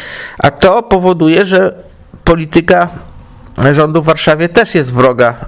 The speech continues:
w stosunku do Aleksandra Łukaszenki. Wcześniej, po wstąpieniu Polski do Unii Europejskiej,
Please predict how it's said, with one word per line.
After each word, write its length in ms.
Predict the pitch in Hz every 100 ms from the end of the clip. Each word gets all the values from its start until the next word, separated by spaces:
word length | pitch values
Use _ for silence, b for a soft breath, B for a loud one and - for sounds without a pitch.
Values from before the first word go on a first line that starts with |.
| -
w 80 | -
stosunku 560 | - 101 117 101 - 117
do 260 | 117 110
Aleksandra 580 | 113 95 - 123 120 120
Łukaszenki. 720 | 113 120 113 110 98 - 62 - B B B B
Wcześniej, 680 | - 208 226 185 185 202 202 - - - - - - - - - - - - - - - - _ _ _ - - - - -
po 100 | -
wstąpieniu 500 | 165 - 156 175 165
Polski 400 | 156 - 165 -
do 120 | 151 151
Unii 200 | 156 151
Europejskiej, 800 | 143 143 143 139 - 175 196